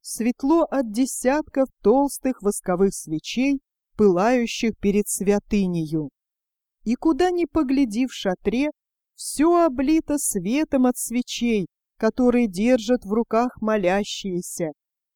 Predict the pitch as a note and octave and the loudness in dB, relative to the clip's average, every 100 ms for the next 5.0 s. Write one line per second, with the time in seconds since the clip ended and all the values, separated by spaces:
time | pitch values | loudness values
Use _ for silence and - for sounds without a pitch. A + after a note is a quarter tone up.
0 | - - F3 C#4 D#4+ - - A#3+ G3+ F3 | -10 -8 -2 0 -2 -6 0 2 2 0
1 | - - _ _ F3+ G3 F#3 G#3+ C4+ B3 | -6 -10 _ _ -2 0 4 4 4 2
2 | B3+ A#3+ F#3+ F#3 F#3 E3 A3+ C4+ - C4+ | 0 0 -2 -2 -2 0 0 0 -4 -6
3 | B3 A#3+ - B3 B3 - A3+ A3 _ _ | -2 -4 -2 -2 -2 -2 -4 -4 _ _
4 | - F#3 F3 A#3+ D4+ G#3+ F3+ - - D#3 | -4 -2 0 0 0 -2 -4 -4 -8 -8